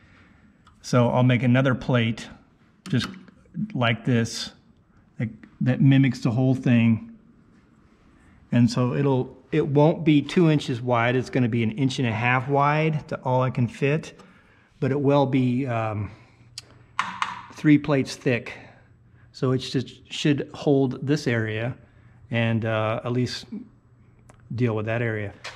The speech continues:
This area over here is not as, not as problematic 'cause that's all the room I need.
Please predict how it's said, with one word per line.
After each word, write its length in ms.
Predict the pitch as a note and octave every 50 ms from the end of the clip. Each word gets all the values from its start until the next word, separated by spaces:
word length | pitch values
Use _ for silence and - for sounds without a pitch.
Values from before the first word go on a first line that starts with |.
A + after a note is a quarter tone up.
| - - - - - - _ -
This 200 | D3 C#3 C#3+ D3+
area 280 | D3 C#3 C#3+ C3+ B2+
over 160 | B2+ A#2+ A#2+ A#2+
here 380 | - - F#3 F#3 F3+ F3 D#3+
is 160 | C#3 B2+ -
not 180 | C3+ B2+ C3 C3+
as, 240 | C3+ B2 - - - - - - -
not 120 | D3 C#3
as 80 | C3+ -
problematic 640 | - - C#3+ C3 B2+ B2 B2 A#2+ A#2 B2 C#3+ C#3+ -
'cause 140 | C3 A2+
that's 200 | G#2+ C3 A#2+ -
all 140 | C3+ B2+ B2+
the 100 | B2 A#2
room 240 | A#2 B2 C3 B2+ A#2+
I 140 | A#2+ A#2 A#2
need. 480 | A#2 B2 B2+ C3 C#3+ D3 D#3 D#3+ -